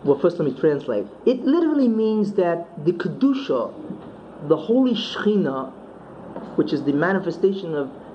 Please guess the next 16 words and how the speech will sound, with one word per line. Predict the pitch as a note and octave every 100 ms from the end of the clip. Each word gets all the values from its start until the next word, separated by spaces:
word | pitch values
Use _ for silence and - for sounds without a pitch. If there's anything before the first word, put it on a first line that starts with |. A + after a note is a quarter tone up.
| D3+
God | C#3 F3 E3+ C#3 - F#3
in | G#3+
the | F#3
universe, | D3 E3 C3+ A#2+ G#2+ - - - - - - - - - - -
clothes | - G#3+ A3 C#4+ C4 G3 - - -
itself | F3+ - - E3+ F#3+ G3 - - - - - - - -
or | D#3
surrounds | D#3 F#3 E3 F3 A#3+ D4 C#4 F#3+
itself | E3 - D#3 D3 F3+ - - -
or | - F#3
is | G3 E3
engulfed | F#3 B2+ E3 G#3 D#3 - - - - - - -
by | C3+ D#3+
the |
Sitra | D#3 - A#3 F3+ D#3
Achra, | C#3+ - G#2+ -